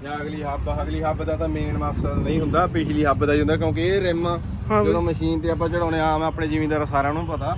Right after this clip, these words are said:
Speaker 2: ਹਾਂ ਬਾਈ।
Speaker 1: ਵੀ ਇਹ ਰਿਮ ਮਸ਼ੀਨ ਦੇ ਥੱਲੇ ਲੱਗਦੇ।
Speaker 2: ਠੀਕ ਹੈ ਬਾਈ।
Speaker 1: ਉਹਨਾਂ 'ਚ ਨਟ ਮੋਟੇ ਪਾਉਣੇ ਪੈਂਦੇ ਤੇ ਆਹ ਜਿਹੜੇ ਇਹਦੇ ਸੱਲ ਹੁੰਦੇ ਆ,
Speaker 2: ਹਾਂਜੀ ਬਾਈ।
Speaker 1: ਹੋਲ ਹੁੰਦੇ, ਜਾਣੀ ਕਿ ਇਹ ਖੁੱਲੇ ਹੋ ਜਾਂਦੇ ਆ।
Speaker 2: ਠੀਕ ਹੈ ਬਾਈ।
Speaker 1: ਤੇ ਖੁੱਲੇ ਹੋਣ ਕਰਕੇ ਤੇ ਇਹਦੇ ਵਾਸ਼ਲਾਂ ਪਾ ਕੇ ਕਸੇ ਹੁੰਦੇ ਆ।
Speaker 2: ਠੀਕ ਹੈ ਬਾਈ।
Speaker 1: ਆਪਣੇ ਉਵੇਂ ਆ ਜਿਵੇਂ ਕੰਪਨੀ ਚੋਂ।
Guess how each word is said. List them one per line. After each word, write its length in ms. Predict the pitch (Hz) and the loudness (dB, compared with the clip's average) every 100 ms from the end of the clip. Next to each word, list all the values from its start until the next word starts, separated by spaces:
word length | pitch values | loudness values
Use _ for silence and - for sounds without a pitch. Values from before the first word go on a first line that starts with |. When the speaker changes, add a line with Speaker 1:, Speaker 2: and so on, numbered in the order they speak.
| - 220 | -2 2
Speaker 2:
ਹਾਂ 140 | 220 | 2
ਬਾਈ। 180 | 202 208 - - | 2 -2 -6 -8
Speaker 1:
ਵੀ 140 | 160 175 | -8 -2
ਇਹ 180 | 185 202 | -2 0
ਰਿਮ 220 | 190 185 | 0 0
ਮਸ਼ੀਨ 400 | 175 - 160 165 | 0 0 -2 -2
ਦੇ 100 | 170 | -4
ਥੱਲੇ 260 | 165 156 151 | -4 -6 -4
ਲੱਗਦੇ। 340 | 131 - - - - | -4 -6 -12 -14 0
Speaker 2:
ਠੀਕ 260 | 226 208 | 2 4
ਹੈ 80 | 190 | 2
ਬਾਈ। 120 | 175 | 0
Speaker 1:
ਉਹਨਾਂ 300 | 180 196 202 | -2 -2 -2
'ਚ 80 | 196 | -2
ਨਟ 360 | 185 165 160 165 170 175 - - | -2 0 0 0 0 0 -2 -8
ਮੋਟੇ 360 | 151 151 165 | -10 -8 -8
ਪਾਉਣੇ 260 | 160 165 165 | -6 -4 -6
ਪੈਂਦੇ 300 | 160 165 185 | -8 -8 -6
ਤੇ 120 | 180 - | -8 -6
ਆਹ 220 | 165 180 190 | 0 0 0
ਜਿਹੜੇ 220 | 190 202 | -2 -4
ਇਹਦੇ 180 | 202 190 | -4 -4
ਸੱਲ 300 | 165 156 156 | -4 -4 -4
ਹੁੰਦੇ 400 | 156 151 156 156 | -8 -8 -4 -2
ਆ, 180 | 151 - 208 | -2 -4 -2
Speaker 2:
ਹਾਂਜੀ 220 | 220 196 | -2 -2
ਬਾਈ। 120 | 202 - - | -4 -6 -2
Speaker 1:
ਹੋਲ 180 | 147 151 | 0 2
ਹੁੰਦੇ, 280 | 151 147 147 | 0 0 0
ਜਾਣੀ 220 | 147 143 | -2 -2
ਕਿ 120 | 143 - - - - - - 165 | -4 -4 -6 -8 -8 -8 -4 2
ਇਹ 180 | 190 | 2
ਖੁੱਲੇ 300 | - 180 214 | 2 2 4
ਹੋ 180 | 226 170 | 4 2
ਜਾਂਦੇ 340 | 131 113 104 101 | -2 -4 -4 -6
ਆ। 60 | - - | -6 -6
Speaker 2:
ਠੀਕ 260 | 220 208 180 | -4 -2 -4
ਹੈ 60 | |
ਬਾਈ। 120 | 185 | -6
Speaker 1:
ਤੇ 100 | 160 | -6
ਖੁੱਲੇ 300 | 143 170 190 | -4 -2 0
ਹੋਣ 280 | 196 180 170 | 2 2 0
ਕਰਕੇ 360 | 165 165 160 160 | 2 0 0 -4
ਤੇ 100 | 170 | -4
ਇਹਦੇ 120 | 170 | -2
ਵਾਸ਼ਲਾਂ 440 | 160 147 151 156 | 0 0 2 0
ਪਾ 180 | 147 151 | 0 -2
ਕੇ 100 | 147 | -2
ਕਸੇ 240 | 139 131 123 | -6 -8 -10
ਹੁੰਦੇ 320 | 127 127 135 | -10 -8 -8
ਆ। 120 | 131 - | -8 -6
Speaker 2:
ਠੀਕ 260 | 214 220 185 | -2 -2 -2
ਹੈ 60 | 175 | 0
ਬਾਈ। 80 | |
Speaker 1:
ਆਪਣੇ 280 | 180 185 190 | 0 -2 -4
ਉਵੇਂ 320 | 170 139 123 | -4 -4 -6
ਆ 60 | 117 | -6
ਜਿਵੇਂ 300 | 120 151 165 | -6 -4 -4
ਕੰਪਨੀ 360 | 151 123 120 | -4 -6 -8
ਚੋਂ। 100 | 113 | -10